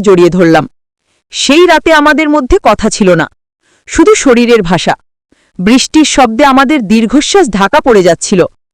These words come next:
অমৃতের চেয়েও মিষ্টি পাপের স্বাদ। পরের দিন সকালে বিছানায় তার গায়ের গন্ধ ছাড়া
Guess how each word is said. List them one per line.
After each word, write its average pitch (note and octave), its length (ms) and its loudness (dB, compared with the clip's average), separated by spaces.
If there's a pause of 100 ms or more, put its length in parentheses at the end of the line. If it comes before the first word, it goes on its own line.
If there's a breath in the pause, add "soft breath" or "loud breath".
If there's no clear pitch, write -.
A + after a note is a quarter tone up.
(340)
অমৃতের C4+ 500 2
চেয়েও G4+ 240 0
মিষ্টি D#4+ 360 0
পাপের G#3 340 0
স্বাদ। D#3+ 340 -2 (800)
পরের B3 340 0
দিন F4 160 2
সকালে F4 360 0
বিছানায় C#4+ 400 -2
তার D#4+ 200 0
গায়ের A3 360 0
গন্ধ G#3+ 360 0
ছাড়া D4+ 300 0